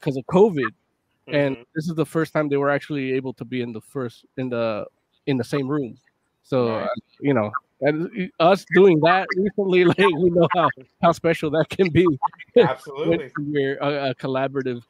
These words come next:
Speaker 1: group of people. So yeah, go
Speaker 2: Yeah.
Speaker 1: give a, go, go look, Lame Genie,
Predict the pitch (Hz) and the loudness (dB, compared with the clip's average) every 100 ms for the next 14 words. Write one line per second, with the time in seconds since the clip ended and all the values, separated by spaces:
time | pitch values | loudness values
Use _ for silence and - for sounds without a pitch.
0 | 339 135 143 - 127 156 156 107 _ _ | -20 -8 -8 -8 -8 -6 -6 -12 _ _
1 | _ 147 131 143 160 139 147 147 135 - | _ -6 -4 0 0 2 2 0 -2 -10
2 | - _ _ _ - 160 156 143 131 120 | -18 _ _ _ 0 0 2 0 0 -2
3 | 135 147 139 156 160 - - 147 156 160 | -2 -2 0 0 0 -4 -12 -16 -16 -16
4 | _ _ - 147 160 196 196 143 165 190 | _ _ -6 0 4 4 2 2 2 2